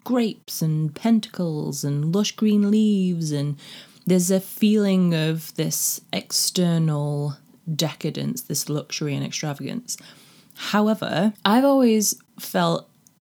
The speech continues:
out of alignment with that version <laughs> of the card, cheeky circle back to today's theme, because it didn't ever really feel like enough. It felt very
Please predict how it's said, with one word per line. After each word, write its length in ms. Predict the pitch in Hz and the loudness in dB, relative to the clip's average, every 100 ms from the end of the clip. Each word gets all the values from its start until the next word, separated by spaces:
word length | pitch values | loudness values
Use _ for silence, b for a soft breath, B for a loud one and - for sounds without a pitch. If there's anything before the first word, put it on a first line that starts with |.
| _ _ | _ _
out 260 | 180 165 - | -2 0 0
of 120 | 156 | -2
alignment 680 | 147 147 180 156 147 - - | -2 -2 0 0 -2 -6 -8
with 200 | 175 156 | -6 -6
that 200 | - - | -6 -8
version 640 | 160 147 143 151 165 185 - | -4 -4 -2 -2 2 0 0
<laughs> 40 | |
of 160 | 156 - | -8 -6
the 80 | |
card, 440 | 147 147 143 160 - B B B B - | -8 -6 -6 -6 -8 B B B B -8
cheeky 260 | 151 143 | -6 -4
circle 340 | 147 151 151 143 | -2 -2 -2 -4
back 320 | 156 - - | -4 -6 -6
to 260 | - 156 | -2 -2
today's 380 | 143 160 151 139 | -2 -4 -6 -6
theme, 360 | - 160 151 180 B B B - | -4 -2 -2 -4 B B B -2
because 840 | 185 - 220 202 196 185 190 185 - _ | -2 0 2 4 6 4 2 -2 -8 _
it 280 | 214 202 - | -2 -2 -4
didn't 320 | - 220 240 - | 2 6 6 4
ever 320 | 190 190 196 | 2 2 2
really 300 | 175 165 170 | 2 2 0
feel 840 | - - 165 156 151 151 147 151 - _ _ _ _ _ - - | -4 -2 2 2 2 2 0 -2 -8 _ _ _ _ _ -20 -6
like 260 | 160 156 156 | -4 -2 0
enough. 520 | 160 147 170 208 - | 0 2 0 -2 -6
It 120 | 170 | -10
felt 280 | - 170 - | -4 -4 -2
very 480 | 160 151 151 147 | -2 -2 -2 -4